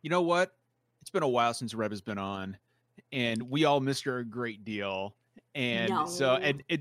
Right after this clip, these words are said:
Speaker 1: it just, it, it, like, like, yeah, Reb, you go first.
Speaker 2: Okay, well, I mean, you know, you know, everyone knows
Speaker 1: But I wanna
Speaker 2: what
Speaker 1: hear
Speaker 2: my
Speaker 1: you
Speaker 2: game
Speaker 1: talk
Speaker 2: of the
Speaker 1: about
Speaker 2: year
Speaker 1: it.
Speaker 2: is.
Speaker 1: We
Speaker 2: You
Speaker 1: wanna hear you
Speaker 2: know,
Speaker 1: talk
Speaker 2: of
Speaker 1: about it.
Speaker 2: course, it's Animal Crossing, and I, I have written about this. If you'd like to hear my writ-,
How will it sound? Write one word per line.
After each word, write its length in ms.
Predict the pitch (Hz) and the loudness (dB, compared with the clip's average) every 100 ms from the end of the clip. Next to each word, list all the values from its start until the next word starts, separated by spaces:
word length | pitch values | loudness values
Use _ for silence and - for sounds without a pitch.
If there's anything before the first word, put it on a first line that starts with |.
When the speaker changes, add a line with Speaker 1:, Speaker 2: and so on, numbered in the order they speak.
| 135 | -4
Speaker 1:
it 140 | 175 135 | -6 -4
just, 220 | 151 - | -6 -2
it, 180 | 170 135 - | -4 -4 -10
it, 120 | 175 156 | -4 2
like, 340 | 143 123 160 | 2 2 -6
like, 240 | 156 139 131 | -2 -2 2
yeah, 180 | 151 123 | 4 4
Reb, 360 | 127 185 185 151 | 6 6 6 4
you 160 | 175 | 2
go 160 | 165 147 | 6 6
first. 500 | - 104 80 - _ _ _ - | 4 -8 -8 -16 _ _ _ 6
Speaker 2:
Okay, 340 | 294 - 170 | 6 8 4
well, 180 | 214 359 | 8 6
I 80 | 440 | 6
mean, 320 | 453 466 427 220 | 6 8 8 8
you 40 | |
know, 460 | 190 175 123 90 101 214 | 6 4 4 0 -4 4
you 220 | 277 220 | 6 6
know, 640 | 180 180 180 180 170 143 - | 2 -2 2 2 2 0 2
everyone 460 | 311 302 220 175 170 | 4 6 4 2 2
knows 80 | 175 | 6
Speaker 1:
But 80 | 320 | 8
I 40 | |
wanna 100 | 349 | 8
Speaker 2:
what 100 | 359 | 6
Speaker 1:
hear 160 | 349 311 | 6 4
Speaker 2:
my 100 | 175 | 4
Speaker 1:
you 40 | - | 4
Speaker 2:
game 160 | 180 | 4
Speaker 1:
talk 100 | 170 | 2
Speaker 2:
of 60 | 160 | 2
the 60 | |
Speaker 1:
about 80 | 151 | 2
Speaker 2:
year 100 | 143 90 | 2 2
Speaker 1:
it. 200 | 85 - | 0 -2
Speaker 2:
is. 120 | 175 | 4
Speaker 1:
We 60 | 254 | 6
Speaker 2:
You 60 | |
Speaker 1:
wanna 160 | 233 202 | 8 8
hear 120 | 180 | 6
you 60 | 143 | 6
Speaker 2:
know, 100 | 131 | 2
Speaker 1:
talk 180 | 131 | 2
Speaker 2:
of 60 | 170 | 4
Speaker 1:
about 180 | - - | 4 4
it. 40 | |
Speaker 2:
course, 360 | - 539 554 539 | 8 8 8 8
it's 280 | 539 - - | 4 2 4
Animal 340 | 233 226 214 202 | 6 8 6 4
Crossing, 500 | 196 170 170 185 208 | 6 6 4 4 6
and 80 | |
I, 240 | 269 269 - - - | 8 6 4 -8 0
I 120 | - 381 | 6 6
have 160 | 254 | 6
written 200 | 262 202 | 2 2
about 300 | 180 170 160 | 2 0 0
this. 160 | - 226 - | -4 -8 -6
If 80 | 214 | -6
you'd 140 | 190 | -4
like 120 | 196 | -4
to 60 | 202 | -6
hear 120 | 214 | -10
my 140 | 214 208 | -8 -8
writ-, 180 | 202 | -10